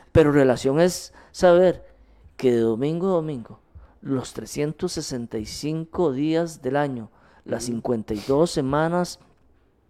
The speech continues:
Speaker 1: las dos cincu-, las cincuenta y dos semanas del año,
Speaker 2: Ujú, ujú.
Speaker 1: Dios está ahí, Dios me está
Speaker 2: Me
Speaker 1: viendo,
Speaker 2: está viendo.
Speaker 1: yo
Speaker 2: Ujú.
Speaker 1: me puedo comunicar con Él,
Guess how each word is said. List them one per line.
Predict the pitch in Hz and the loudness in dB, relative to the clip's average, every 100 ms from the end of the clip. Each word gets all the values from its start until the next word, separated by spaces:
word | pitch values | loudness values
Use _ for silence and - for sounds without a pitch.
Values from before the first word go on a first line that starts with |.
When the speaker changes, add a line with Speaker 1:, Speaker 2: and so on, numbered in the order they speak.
| _ _ | _ _
Speaker 1:
las | 127 127 | 0 2
dos | 120 - | 0 -6
cincu-, | 113 - - | -12 -14 -6
las | 131 | -4
cincuenta | 117 117 117 110 | -4 -6 -6 -6
y | 107 | -6
dos | 127 | -4
semanas | 147 143 156 | -4 -4 -4
del | 151 131 | -6 -6
año, | 143 165 - - | -8 -10 -16 -20
Speaker 2:
Ujú, | 117 127 147 - | -18 -16 -16 -18
ujú. | 113 151 - _ _ _ _ _ - | -16 -18 -20 _ _ _ _ _ -20
Speaker 1:
Dios | 127 123 110 131 | -8 -6 -4 -6
está | 139 170 | -4 -2
ahí, | 165 156 151 _ _ _ _ | -2 -4 -10 _ _ _ _
Dios | - - 113 117 | -20 -12 -8 -6
me | 143 | -6
está | 143 165 | -4 0
Speaker 2:
Me | 160 | 0
Speaker 1:
viendo, | 123 | 2
Speaker 2:
está | 113 | 2
viendo. | 110 107 113 123 - | 0 -2 -6 -10 -12
Speaker 1:
yo | - 123 | -6 -2
Speaker 2:
Ujú. | |
Speaker 1:
me | 143 | 0
puedo | 139 165 170 | 4 4 4
comunicar | 170 151 120 104 131 135 135 | 2 -4 -4 -6 -4 -4 -4
con | 120 | -4
Él, | 135 151 | -2 -4